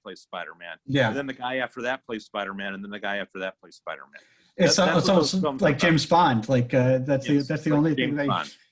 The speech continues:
Speaker 2: <laughs> But with
Speaker 1: So,
Speaker 2: James
Speaker 1: you
Speaker 2: Bond,
Speaker 1: know
Speaker 2: there is this, a badass, like, idea of, anyway, yeah.
Speaker 1: Right. And, you know, the films we were talking about are, are not about that.
Speaker 2: Mm-hmm.
Speaker 1: And, you know, even Terminator two is not about that, because there's a new model Terminator that's better
Speaker 2: Yeah.
Speaker 1: than the old one.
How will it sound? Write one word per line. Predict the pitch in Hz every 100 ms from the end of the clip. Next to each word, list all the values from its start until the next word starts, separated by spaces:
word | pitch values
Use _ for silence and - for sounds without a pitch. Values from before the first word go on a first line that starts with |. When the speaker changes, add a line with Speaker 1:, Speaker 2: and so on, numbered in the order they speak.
| -
Speaker 2:
<laughs> | 214 190 202 220 190 _ - - - -
But | 220
with | 190
Speaker 1:
So, | 160
Speaker 2:
James | 175 170
Speaker 1:
you |
Speaker 2:
Bond, | 196 185
Speaker 1:
know | 185
Speaker 2:
there | 180
is |
this, | 180 170
a | 170
badass, | 123 151 156 147 143 139
like, | 147 127
idea | 127 117 131 123
of, | 110 110 -
anyway, | 117 98 _
yeah. | - _ _ _
Speaker 1:
Right. | 131 131 98 - _
And, | 143 143 131 -
you | 147
know, | 139
the | 131 143
films | 135 185 190 143
we | 147 165
were |
talking | 156 117 107 110
about | 98 101 95
are, | 95 92 - 95
are |
not | 98 107 110 -
about | 95 95 82 -
that. | 82 78 85 _ _ _ _ -
Speaker 2:
Mm-hmm. | 135 117
Speaker 1:
And, | 110 101 104
you | 120
know, | 117
even | 135 127
Terminator | - 139 131 117 101
two | - 143
is | 135
not | 110 90
about | 85 80
that, | 95 82
because | 101 120
there's | 117 110
a | 117
new | 117 131
model | 117 113 127 127 104
Terminator | - 104 92 90 90 92
that's | 90 -
better | 107 107 107
Speaker 2:
Yeah. | 143
Speaker 1:
than | 120
the | 95
old | 107 104
one. | 82 73